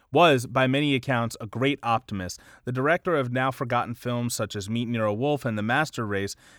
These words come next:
Biberman, Biberman, Biberman, had helped found the Screen Directors Guild, which later became the Directors Guild of America. He was also a communist and one of many movie professionals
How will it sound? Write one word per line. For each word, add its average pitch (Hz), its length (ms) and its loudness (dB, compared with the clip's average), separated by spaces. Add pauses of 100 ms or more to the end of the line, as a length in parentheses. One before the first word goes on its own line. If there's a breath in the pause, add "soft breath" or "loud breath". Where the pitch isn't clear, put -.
(120)
Biberman, 147 580 2 (100)
Biberman, 113 460 -4
Biberman, 147 500 -8 (240 loud breath)
had 127 160 0
helped 151 320 0
found 139 440 0
the 120 80 -6
Screen 165 380 -2
Directors 127 520 0
Guild, 104 320 -4 (200 soft breath)
which 120 200 -2
later 143 180 2
became 143 360 -2
the 120 60 0
Directors 113 460 0
Guild 113 220 -2
of 104 80 -2
America. 107 600 0 (240 soft breath)
He - 140 -6
was 131 240 2
also 165 380 2
a - 20 0
communist 156 720 2
and 120 220 -2
one 151 160 0
of 135 140 -2
many 151 340 0
movie 147 260 -2
professionals 131 640 -4